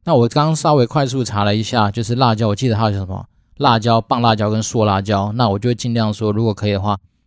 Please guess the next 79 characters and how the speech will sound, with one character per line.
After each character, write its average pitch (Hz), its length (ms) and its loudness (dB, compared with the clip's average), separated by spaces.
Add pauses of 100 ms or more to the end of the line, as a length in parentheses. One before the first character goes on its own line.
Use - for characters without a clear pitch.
把 110 140 0
这 123 100 -2
三 117 160 -4
家 117 120 0
的 110 60 0
财 101 140 -6
报 107 160 -6
调 107 160 -4
出 107 80 -8
来 101 100 -2
看 101 220 -4
一 - 20 -6
看。 98 220 -6 (360)
如 147 120 0
果 156 80 4
他 135 100 2
们 135 140 -2
有 107 140 2
一 107 40 0
些 123 160 -4
各， 117 240 0 (140)
各 143 140 -4
自 120 160 -6
不 - 160 -6
同 104 120 -2
的 104 60 -4
地 110 160 -4
方， 101 260 -4 (300)
那 110 80 -4
我 104 40 -2
就 110 120 -4
分 110 100 -2
享 101 160 -2
给 101 120 -4
你 98 100 -4
去 101 120 -10
参 98 220 -8
考。 104 220 -6 (320)
因 120 80 -8
为 - 20 -4
毕 117 100 -2
竟 110 240 -2
你 117 80 -2
只 117 120 -4
要 113 180 2 (100)
认 131 160 0
真 120 220 -2
的 104 240 -2 (380)
支 139 120 -2
持 127 160 0
我 110 100 2
们， 98 120 -2
我 95 60 -2
们 98 100 -6
就 113 280 0
用 117 300 -2
尽 120 220 -4
我 104 60 -4
们 98 160 -4
百 95 120 -2
分 120 160 -2
之 117 140 -4
一 127 60 0
百 110 120 -2
二 117 120 0
十 - 100 -8
不 - 100 -8
藏 101 220 -6
私 - 160 -6
的 107 100 0
精 113 220 -6
神 98 220 -6
跟 110 200 -8
用 113 200 -4
力 110 120 -2
来 104 140 -2
回 107 220 -6
应 107 180 -6
你。 85 140 -14